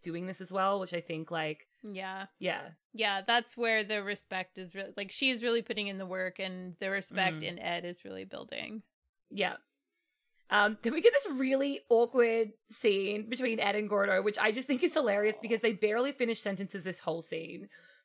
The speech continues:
Speaker 1: They're, like, saying a lot.
Speaker 2: They're, like,
Speaker 1: Um,
Speaker 2: work
Speaker 1: they
Speaker 2: husbands who have been living apart now.
Speaker 1: Yeah,
Speaker 2: Yeah.
Speaker 1: yeah. Um, they use the term bohica.
Speaker 2: Yeah, I looked this up, did you?
Speaker 1: Yeah,
Speaker 2: <laughs>
Speaker 1: it's a Vietnam War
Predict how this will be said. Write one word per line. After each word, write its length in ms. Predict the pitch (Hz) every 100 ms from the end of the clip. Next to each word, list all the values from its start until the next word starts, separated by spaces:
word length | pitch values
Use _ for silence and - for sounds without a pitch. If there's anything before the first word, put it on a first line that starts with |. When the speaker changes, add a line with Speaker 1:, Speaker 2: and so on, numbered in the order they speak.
| _ _ 247
Speaker 1:
They're, 160 | 247
like, 260 | 262 262 247
saying 320 | - 233 240
a 40 | 240
lot. 300 | 202 196 - -
Speaker 2:
They're, 220 | 285 330 302
like, 160 | 302
Speaker 1:
Um, 140 | 311 277
Speaker 2:
work 200 | 277 277
Speaker 1:
they 80 | 226
Speaker 2:
husbands 640 | 262 190 226 214 214 -
who 280 | 247 220 208
have 180 | 185
been 420 | - 208 196 190 254 247
living 360 | - 220 202 208
apart 340 | 185 202 202
now. 300 | - 175 185 - _ _ _ _ _ -
Speaker 1:
Yeah, 280 | 254 202 -
Speaker 2:
Yeah. 280 | 226 180 190
Speaker 1:
yeah. 180 | 202 - - _ _ -
Um, 440 | 226 233 233 226 - -
they 80 | 226
use 260 | 220 262
the 80 | 285
term 320 | - 277 269
bohica. 340 | 254 214 - 240
Speaker 2:
Yeah, 240 | 247 247
I 100 | 233
looked 240 | 240 254 -
this 240 | 285 -
up, 180 | 233 -
did 160 | 208 202
you? 220 | 202 254 -
Speaker 1:
Yeah, 420 | 226 220 196 175
Speaker 2:
<laughs> 220 | - -
Speaker 1:
it's 180 | 233 240
a 80 | 233
Vietnam 880 | 233 247 233 214 - 214 226 220
War 340 | 214 202 196